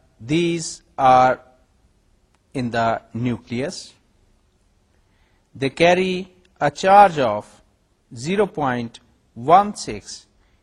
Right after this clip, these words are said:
into ten raised to the power minus eighteen coulombs, whereas the type of the charge onto the protons is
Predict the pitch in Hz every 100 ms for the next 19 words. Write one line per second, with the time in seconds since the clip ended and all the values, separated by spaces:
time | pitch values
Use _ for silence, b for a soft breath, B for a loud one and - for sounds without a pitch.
0 | _ 151 139 139 - 131 123 - _ _
1 | - 185 202 185 165 - 143 131 - 123
2 | 117 110 107 _ _ 113 120 120 113 117
3 | - _ - 113 - 110 98 - 107 95
4 | 110 175 - - _ _ _ _ _ _
5 | _ _ _ _ _ _ _ 139 190 175
6 | 107 - - _ _ _ _ _ _ _
7 | - 127 - 175 202 202 - 156 131 120
8 | - 156 151 151 156 - - _ 170 208
9 | 214 165 127 - 117 113 113 110 107 110
10 | - - _ _ - 113 107 -